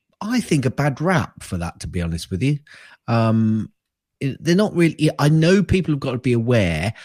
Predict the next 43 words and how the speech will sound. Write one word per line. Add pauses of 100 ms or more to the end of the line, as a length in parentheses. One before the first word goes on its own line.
(160)
but
I
think
they've
done (360)
quite
a
lot (100)
in
trying
to
alert
people
that
they
are
being
tracked.
But,
you
know,
it's
good
to
see
that
they
are
doing
it,
'cause
these
aren't
tracking (280)
for
people,
folks. (360)
They're (280)
tracking (220)
for
your
personal (320)
items.